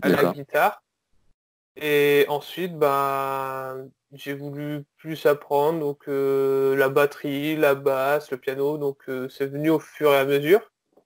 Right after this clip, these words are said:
Speaker 1: Et ensuite, euh, j'ai fait une école de musique, donc, euh, une formation aux musiques actuelles, et, euh, une année
Speaker 2: C'est-,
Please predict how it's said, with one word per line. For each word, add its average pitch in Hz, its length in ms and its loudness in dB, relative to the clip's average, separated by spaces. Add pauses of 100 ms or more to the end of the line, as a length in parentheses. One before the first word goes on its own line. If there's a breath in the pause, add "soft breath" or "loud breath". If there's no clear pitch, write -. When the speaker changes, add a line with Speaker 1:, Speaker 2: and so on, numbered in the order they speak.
(680)
Speaker 1:
Et 170 240 2
ensuite, 170 800 -2
euh, 147 480 4
j'ai 143 140 0
fait 175 300 2
une 151 200 -4
école 180 260 2
de 165 80 0
musique, 156 640 -6 (120)
donc, 143 240 -12
euh, 143 340 2
une 143 140 -4
formation 165 720 2
aux 139 720 2
musiques 151 320 -2
actuelles, 156 440 0 (1120)
et, 156 340 2
euh, 143 520 4 (320)
une 196 160 2
année 180 180 4
Speaker 2:
C'est-, - 160 -4